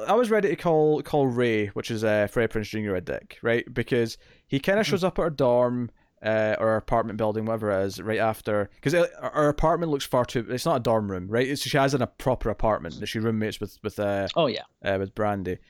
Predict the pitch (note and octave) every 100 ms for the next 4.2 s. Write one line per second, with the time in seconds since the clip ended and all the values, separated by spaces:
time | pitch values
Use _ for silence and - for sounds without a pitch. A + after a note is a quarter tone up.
0 | _ _ - G2+ G2+ G2+ - - C#3+ D#3
1 | D#3 F3+ D#3+ - F3+ D#3 - D#3+ - D3
2 | C3 B2+ B2 A#2 A#2+ A2+ A2+ A2+ A2+ G#2
3 | - A2 G#2 G2+ G#2+ B2 A#2 A2 A#2 A2
4 | G#2+ G2+